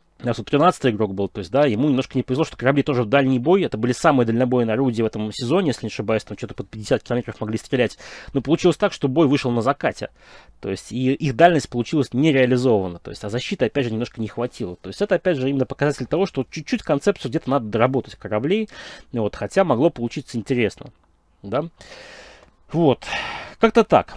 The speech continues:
Я думаю, что больше, наверное, здесь, э, растекаться мыслью по древу, наверное, не буду, потому что, повторюсь, с каждым из участников их корабли мы обсуждали.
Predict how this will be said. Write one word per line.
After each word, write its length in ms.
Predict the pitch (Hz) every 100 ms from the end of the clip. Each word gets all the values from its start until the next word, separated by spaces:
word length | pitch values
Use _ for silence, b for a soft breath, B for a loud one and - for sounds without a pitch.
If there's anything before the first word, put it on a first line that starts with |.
| 110
Я 120 | 123
думаю, 240 | 175 196 170
что 280 | - 175 147
больше, 320 | 151 180 160
наверное, 180 | 151 127
здесь, 300 | 151 - 151
э, 100 | 135
растекаться 500 | - - 170 - 143
мыслью 240 | 160 139
по 100 | 131
древу, 240 | 131 165
наверное, 200 | 139 139
не 100 | 139
буду, 240 | 160 196 123
потому 380 | - 98 104 117
что, 560 | - 120 113 104 101
повторюсь, 380 | 113 - 143 160
с 260 | - - -
каждым 360 | - 147 120
из 60 | 110
участников 520 | 107 151 - 123 117 113
их 200 | 151 -
корабли 340 | 120 123 151
мы 100 | 117
обсуждали. 560 | 113 - 131 175 185